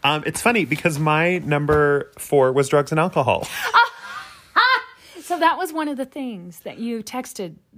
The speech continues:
Speaker 2: two or three years ago when you're like, "I'm locked in my mom's bathroom and I'm drinking.
Speaker 1: I don't even
Speaker 2: And I'm
Speaker 1: remember.
Speaker 2: crying."
Speaker 1: <laughs>
Speaker 2: And I was surprised you had alcohol, but you must have snuck it in.
Speaker 1: Oh, no, I'm, I was prepared. Um, well, so,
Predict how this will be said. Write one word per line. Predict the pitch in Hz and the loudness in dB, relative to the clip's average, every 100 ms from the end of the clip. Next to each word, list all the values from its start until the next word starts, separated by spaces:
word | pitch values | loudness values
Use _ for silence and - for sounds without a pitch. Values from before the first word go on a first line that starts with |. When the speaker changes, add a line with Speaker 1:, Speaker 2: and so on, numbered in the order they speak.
| 160 | -12
Speaker 2:
two | - | -6
or | 185 | -6
three | 160 190 | -6 -6
years | 160 160 | -6 -6
ago | 165 156 | -8 -6
when | 151 | -6
you're | 156 151 | -6 -8
like, | 147 - | -10 -12
"I'm | 165 156 | -12 -10
locked | 147 165 | -10 -10
in | 208 | -8
my | 196 | -6
mom's | 190 185 185 | -6 -8 -10
bathroom | 175 170 165 190 160 165 156 | -10 -12 -12 -12 -10 -10 -10
and | 180 170 | -10 -8
I'm | 165 | -8
drinking. | 160 151 156 147 - _ | -8 -10 -12 -16 -18 _
Speaker 1:
I | - | -2
don't | 160 170 | 0 0
even | 170 160 | 0 2
Speaker 2:
And | 151 | 2
I'm | 113 | 2
Speaker 1:
remember. | 117 123 | 0 2
Speaker 2:
crying." | 175 170 160 143 143 | 2 4 0 -2 -6
Speaker 1:
<laughs> | - - - - 226 214 | -10 -12 -14 -12 -6 0
Speaker 2:
And | 226 254 | 4 4
I | 269 | 4
was | 294 | 0
surprised | 285 262 277 254 254 | -4 2 4 4 0
you | |
had | 220 262 311 | 0 4 4
alcohol, | 226 170 180 185 175 | 4 0 -2 -4 -4
but | 170 | -4
you | 214 | -4
must | 208 214 | -4 -4
have | 214 | -8
snuck | - 196 160 | -12 -12 -12
it | 165 | -12
in. | - | -2
Speaker 1:
Oh, | 160 | 0
no, | 135 92 | 0 -2
I'm, | 101 92 101 | -2 -2 -2
I | |
was | 95 | -4
prepared. | - 87 - 73 76 - 98 - | -6 -8 -4 -6 -6 -16 -12 0
Um, | 139 127 127 | 0 0 0
well, | 156 | 2
so, | 180 196 - | 2 2 0